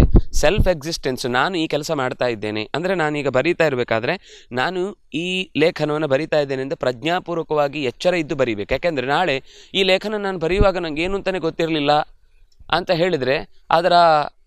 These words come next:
ಅವ್ಯವಸ್ಥೆಯಿಂದ ನಾವು ತಪ್ಪಿಸಿಕೊಳ್ಳಿಕ್ಕೆ ಸಾಧ್ಯ ಆಗುದಿಲ್ಲ. ಅದರಿಂದಾಗಿ ನಾವು ಬರೆಯುವ ಪ್ರಜ್ಞೆಯನ್ನ,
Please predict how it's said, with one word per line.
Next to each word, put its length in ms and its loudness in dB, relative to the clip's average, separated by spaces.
ಅವ್ಯವಸ್ಥೆಯಿಂದ 600 0
ನಾವು 180 -2
ತಪ್ಪಿಸಿಕೊಳ್ಳಿಕ್ಕೆ 680 -2
ಸಾಧ್ಯ 300 -2
ಆಗುದಿಲ್ಲ. 380 -2
ಅದರಿಂದಾಗಿ 420 0
ನಾವು 540 -2
ಬರೆಯುವ 400 2
ಪ್ರಜ್ಞೆಯನ್ನ, 580 -4